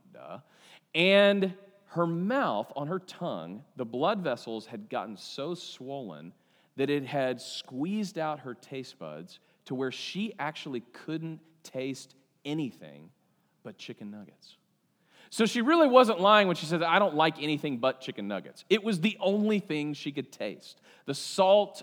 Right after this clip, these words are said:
and the flavor, that was all her palate could handle. So what did the doctors do? Well, they began to expand her diet. Because if she only did that for the rest of her life,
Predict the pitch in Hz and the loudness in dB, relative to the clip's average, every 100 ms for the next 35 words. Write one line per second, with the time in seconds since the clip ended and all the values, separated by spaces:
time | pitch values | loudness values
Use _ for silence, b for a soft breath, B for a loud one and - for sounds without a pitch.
0 | - 151 143 131 - 135 147 170 170 170 | -6 0 0 -2 -6 0 2 2 2 -2
1 | 165 B - 180 190 160 - 151 196 190 | -4 B 2 4 4 0 0 2 4 2
2 | 208 - 143 123 92 95 - _ _ 170 | -2 -2 -2 0 -4 -8 -14 _ _ -4
3 | 165 185 214 101 - _ _ B B - | -2 -4 -6 -10 -14 _ _ B B 4
4 | 208 190 262 294 262 202 208 202 202 214 | 4 8 8 8 4 4 6 6 4 0
5 | 190 - - _ - 110 131 113 71 - | -2 -4 -10 _ -20 -6 -2 -2 -4 -16
6 | _ _ _ _ _ _ _ _ _ _ | _ _ _ _ _ _ _ _ _ _
7 | - B B B B _ - 110 139 131 | -18 B B B B _ -12 -4 -2 -2
8 | 147 147 156 - - 123 143 160 180 185 | -4 -4 -8 -8 -8 -6 -4 -4 -4 -6
9 | 196 135 - _ _ _ _ b b 180 | -6 -8 -12 _ _ _ _ b b 4
10 | 214 208 208 - 214 196 277 320 302 277 | 4 4 0 -4 -2 2 4 4 2 0
11 | 208 208 180 165 156 170 175 165 151 113 | 4 4 4 2 2 0 0 -2 0 0
12 | 98 | -4